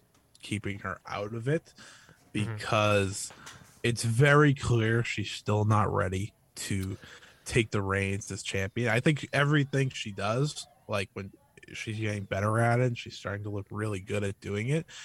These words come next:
Speaker 1: and I think legit Layla Hirsch made her look really good on Dynamite.
Speaker 2: As good as she could,
Speaker 1: Right.
Speaker 2: I would say.
Speaker 1: S-, and I think Layla Hirsch is very good. So,
Speaker 2: Mm-hmm.
Speaker 1: like, that, I think her match with Camille probably defines that to a lot of people, that Layla Hirsch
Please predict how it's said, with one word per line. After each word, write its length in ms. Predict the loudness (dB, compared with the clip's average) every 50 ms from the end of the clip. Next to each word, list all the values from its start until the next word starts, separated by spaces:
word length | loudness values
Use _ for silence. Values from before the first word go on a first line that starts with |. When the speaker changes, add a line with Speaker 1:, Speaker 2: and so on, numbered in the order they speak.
| -10 -4
Speaker 1:
and 80 | -2 0
I 60 | 0
think 180 | 0 -2 -2
legit 380 | 0 -2 -2 0 -2 -4 -4 -2
Layla 320 | -4 -2 0 0 0 0
Hirsch 520 | 2 4 4 6 6 4 2 2 -2 -6 -8 _ _ _ -6
made 200 | -2 0 0 0
her 80 | 0 -2
look 140 | -2 -4 -6 -8 -10
really 400 | -8 -4 -2 -2 0 0 -2 -2
good 200 | -2 0 0 0
on 240 | 0 -2 -4 -6 -4
Dynamite. 600 | -2 0 0 2 2 0 0 -2 -6 -8 -10 -12 _ _ -6 2
Speaker 2:
As 180 | 4 4 4 4
good 240 | 6 8 8 10 10
as 100 | 8 6
she 200 | 4 2 0 0
could, 380 | 0 0 0 0 0 -4 -12 _ -20 _ _ _ _ -6 0
Speaker 1:
Right. 280 | 2 4 4 2 0
Speaker 2:
I 20 | -2
would 140 | -4 -4 -6
say. 180 | -8 -12 -12 -12
Speaker 1:
S-, 340 | -10 -10 -8 -8 -10 -10 -14 _ _ _ -2
and 80 | 2 2
I 60 | 2 4
think 160 | 2 2 2
Layla 240 | 4 2 2 2 0
Hirsch 240 | -2 -4 -4 -8 -12
is 80 | -12
very 400 | -8 -4 -4 -2 -2 -4 -6 -6 -8
good. 160 | -8 -8 -8 -8 _
So, 340 | -16 -12 -6 -4 -4 -4 -4
Speaker 2:
Mm-hmm. 100 | -4 -6
Speaker 1:
like, 180 | -6 -8 -10 _ _ -6
that, 180 | -6 -6 -4 -6
I 100 | -8 -8
think 220 | -6 -6 -8 -8 -6
her 200 | -6 -4 -4 -2
match 300 | 0 0 -2 -2 -2 -4
with 100 | -10 -8
Camille 440 | -6 -4 -2 -2 0 0 0 -2 -2
probably 340 | -2 -2 -2 -2 -4 -6
defines 480 | -8 -8 -10 -6 -4 -4 -4 -4 -6 -6
that 220 | -6 -6 -6 -6
to 120 | -10 -10 -8
a 60 | -4
lot 220 | -2 0 0 0
of 80 | -2 -8
people, 340 | -10 -14 -14 -14 -14 -12 -8
that 140 | -8 -6 -4
Layla 320 | -2 -4 -4 -4 -6 -6
Hirsch 340 | -6 -6 -6 -6 -10 -14 -14